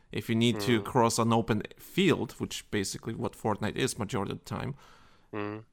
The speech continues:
Speaker 1: because there's not much cover in the first place. Like, yeah, there's some hills, there's some mountains, and there's some trees, and then some rocks. Um, yeah, there's, like, if you're fighting in a town, that's a different story. But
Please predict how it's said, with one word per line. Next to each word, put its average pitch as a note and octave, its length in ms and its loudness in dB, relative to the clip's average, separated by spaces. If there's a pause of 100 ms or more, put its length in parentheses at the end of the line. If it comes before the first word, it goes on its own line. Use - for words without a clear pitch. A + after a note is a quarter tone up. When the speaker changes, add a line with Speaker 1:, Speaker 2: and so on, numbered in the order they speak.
Speaker 1:
because - 340 -4
there's G#2 360 0
not A2+ 160 4
much A2 200 2
cover A2+ 240 4
in G2+ 120 0
the G2+ 60 -4
first B2 220 -2
place. F#2+ 300 -4
Like, F#2+ 180 -4
yeah, A#2+ 160 2
there's G2 180 -2
some G2+ 180 -6
hills, A#2+ 280 0
there's G#2 160 -2
some G2 180 -2
mountains, A2+ 640 2
and G2+ 140 -2
there's G2+ 100 -6
some G2+ 160 -6
trees, - 380 -8 (240)
and - 120 -4
then G2+ 120 0
some G2+ 240 -2
rocks. - 320 -8 (720)
Um, A2 420 4 (220)
yeah, D3+ 180 2
there's, A2+ 180 2
like, G2+ 200 0
if A#2 160 0
you're A#2+ 80 2
fighting A#2+ 300 6
in A2 100 2
a G#2 320 2
town, B2+ 380 0
that's G#2+ 180 -2
a G#2 40 -8
different G2 260 -6
story. F#2+ 280 -6
But - 260 -6